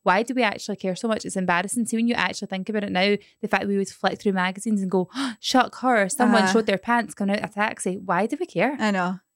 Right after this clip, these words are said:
Speaker 2: There's a whole different
Speaker 1: It's
Speaker 2: culture,
Speaker 1: pure
Speaker 2: isn't it?
Speaker 1: embarrassing. Like, I've got, like, washing loads to get done here. Like, there's
Speaker 2: Apparently
Speaker 1: pure important stuff going on in my <laughs> house.
Speaker 2: Apparently, according to TikTok, everyone says that see when stuff like that happen,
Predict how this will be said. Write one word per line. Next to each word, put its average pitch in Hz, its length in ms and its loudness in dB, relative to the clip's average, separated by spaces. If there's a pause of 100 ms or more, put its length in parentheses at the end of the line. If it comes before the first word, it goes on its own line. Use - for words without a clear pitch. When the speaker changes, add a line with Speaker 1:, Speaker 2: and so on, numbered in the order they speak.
(120)
Speaker 2:
There's 220 160 -4
a 208 80 2
whole 202 220 0
different 202 400 -4
Speaker 1:
It's 214 100 4
Speaker 2:
culture, - 220 -2
Speaker 1:
pure 208 100 4
Speaker 2:
isn't 269 60 6
it? 330 100 6
Speaker 1:
embarrassing. 269 500 2
Like, - 180 0
I've 214 200 0
got, 302 180 -2
like, 214 160 0
washing 190 400 2
loads 294 280 2
to 294 80 -2
get 269 120 0
done 285 160 6
here. 285 240 2 (160)
Like, 214 120 2
there's 226 120 6
Speaker 2:
Apparently 254 420 2
Speaker 1:
pure 285 120 10
important 269 400 6
stuff - 220 6
going 302 140 8
on 302 60 4
in 294 80 2
my 311 180 6 (220)
<laughs> - 60 -4
house. 277 300 -2 (120)
Speaker 2:
Apparently, 247 800 0
according 247 460 -2
to 196 100 -2
TikTok, - 460 -6
everyone 226 380 -2
says 202 220 -4
that - 200 -4
see 220 140 -2
when 226 120 0
stuff 214 200 -4
like 202 120 -2
that 196 180 -2
happen, 208 460 -2